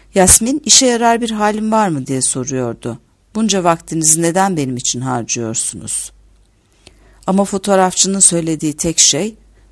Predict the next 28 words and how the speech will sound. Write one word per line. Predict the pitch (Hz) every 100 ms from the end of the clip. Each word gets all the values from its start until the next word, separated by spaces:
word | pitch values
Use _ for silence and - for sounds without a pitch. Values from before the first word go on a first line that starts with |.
| -
"Bunu | 247 277
sonra | - 233 165
konuşuruz." | 143 131 127 - 127 127 123
oluyordu. | 120 110 101 92 90 95 - _ _ _ _ _ _ -
Gecenin | 180 175 175 240
geri | 226 208
kalanını | - 160 147 135 165
gün | 196 226
boyunca | 196 160 151 156
yaptıkları | 156 147 - - 160
çalışmayı | 165 - 143 - 139 139
inceleyerek, | - 147 139 127 131 110 107 - - _ _ _ _ _ -
düşünerek, | 208 - 208 190 139 165 -
not | 208 175
alarak | 131 120 117 127
geçiriyorlar. | - 135 - 127 123 120 117 165 233 - _ _ _ _ _ _ -
Ama | 190 208
sonuçlardan | 208 196 - 185 175 170 175 175
da | 214
memnun | 185 180 185 185
mu | 165
olduğu | 127 147 139 151 160
yoksa | 196 160 - 165
düş | 202 -
kırıklığına | 160 147 - 143 139
mı | 139 131
uğradığı | 147 147 131 135
konusunda | - 147 135 - 123 156 208